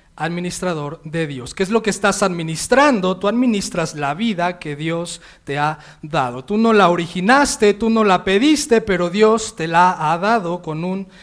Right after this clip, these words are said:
propósito. Y ese es el punto principal de este sermón. Dios quiere que veamos que Él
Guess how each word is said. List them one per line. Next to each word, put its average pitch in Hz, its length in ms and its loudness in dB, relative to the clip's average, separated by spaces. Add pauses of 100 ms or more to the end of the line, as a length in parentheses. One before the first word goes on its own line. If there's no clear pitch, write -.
(120)
propósito. 151 640 -6
Y 180 80 0
ese 202 140 -2
es 220 100 -2
el 226 80 -2
punto 196 280 -4
principal 175 680 -4
de 170 180 -6
este 175 260 -6
sermón. 147 440 -8
Dios 180 240 -4
quiere 196 240 0
que 160 160 -6
veamos 214 500 0
que 202 340 0
Él 208 160 -4